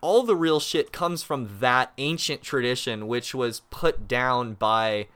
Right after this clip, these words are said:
what, the Brahmins and the, the patriarchy as it backlashed against the matriarchy and imposed a bunch of male sky gods,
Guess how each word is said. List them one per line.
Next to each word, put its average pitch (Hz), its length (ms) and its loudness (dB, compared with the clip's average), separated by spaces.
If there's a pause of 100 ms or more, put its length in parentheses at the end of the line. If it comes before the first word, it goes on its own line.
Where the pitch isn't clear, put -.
(260)
what, - 260 0
the 117 80 -6
Brahmins 123 760 2
and 113 420 -4
the, 113 180 -4 (100)
the 120 120 -2
patriarchy 117 760 2
as 107 100 -2
it 95 120 -10
backlashed 104 640 2
against 104 320 -4
the 107 60 -10
matriarchy 104 800 -2 (220)
and 123 100 -4
imposed 131 500 0
a 113 60 -4
bunch 120 300 -2
of 107 280 -2 (380)
male 120 340 2
sky 123 420 4
gods, 92 540 -2